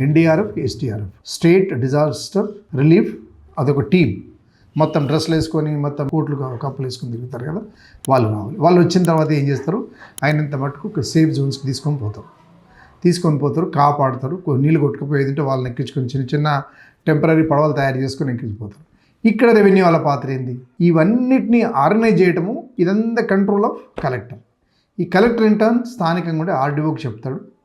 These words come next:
తర్వాత ఇది మనం ఎంతసేపు హైదరాబాదే కనబడుతుంది, కానీ రూరల్ పోయేటప్పటికి ఎవరు ఉండరు అక్కడ. So, అరవై నుంచి అరవై ఐదు శాతం వరకు రూరల్ జనమే, వాళ్ళ గురించే మాట్లాడుకోలేదు ఎక్కువ. ఇప్పుడు మనం హైదరాబాద్లో, నేను ఇప్పుడు ఈ వీడియో హైదరాబాద్ నుండే చేస్తున్నాను.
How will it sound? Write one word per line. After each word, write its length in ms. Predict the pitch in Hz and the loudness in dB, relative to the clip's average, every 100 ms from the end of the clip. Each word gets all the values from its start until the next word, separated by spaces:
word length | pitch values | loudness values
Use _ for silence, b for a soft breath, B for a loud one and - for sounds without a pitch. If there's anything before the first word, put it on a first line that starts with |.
| _ | _
తర్వాత 280 | 135 143 143 | -2 -2 -2
ఇది 260 | 175 117 139 b b b | -4 -6 -10 b b b
మనం 140 | 180 185 | 2 4
ఎంతసేపు 360 | 180 190 214 | 2 2 4
హైదరాబాదే 460 | 165 170 208 208 190 | 4 4 4 4 4
కనబడుతుంది, 500 | 143 127 113 113 127 | 2 -2 -6 -8 -2
కానీ 160 | 190 | 2
రూరల్ 340 | 180 170 233 220 | 4 4 4 2
పోయేటప్పటికి 440 | 196 185 180 165 | 2 0 -4 -4
ఎవరు 180 | 156 185 | -2 -2
ఉండరు 240 | 139 139 | -2 -4
అక్కడ. 200 | 127 117 117 _ _ 196 | -6 -10 -18 _ _ -8
So, 140 | 226 | -8
అరవై 240 | 208 135 143 | -4 2 2
నుంచి 440 | 151 185 240 254 | 2 0 -2 0
అరవై 220 | 185 160 | 2 2
ఐదు 100 | 160 | 2
శాతం 360 | 143 - 160 156 | 2 -2 -2 -6
వరకు 220 | 156 156 | -4 -2
రూరల్ 340 | 143 147 175 139 | -2 0 2 0
జనమే, 260 | 127 123 | -2 -4
వాళ్ళ 320 | 113 113 131 | -2 -2 0
గురించే 280 | 147 156 196 | 0 0 2
మాట్లాడుకోలేదు 640 | 165 139 127 123 117 113 110 | 0 0 -2 -6 -6 -8 -12
ఎక్కువ. 180 | - - b b b b | -14 -16 b b b b
ఇప్పుడు 240 | b 202 | b 2
మనం 200 | 208 196 | 4 6
హైదరాబాద్లో, 720 | 147 160 165 156 123 117 120 | 6 6 6 4 4 0 -2
నేను 460 | 135 156 147 139 139 | 0 2 2 0 -2
ఇప్పుడు 180 | 139 135 | -2 0
ఈ 40 | |
వీడియో 280 | 135 160 165 | 4 4 4
హైదరాబాద్ 340 | 139 147 147 | 2 0 0
నుండే 240 | 139 139 170 117 | 0 -2 -2 -4
చేస్తున్నాను. 440 | 107 - 110 | -8 -10 -16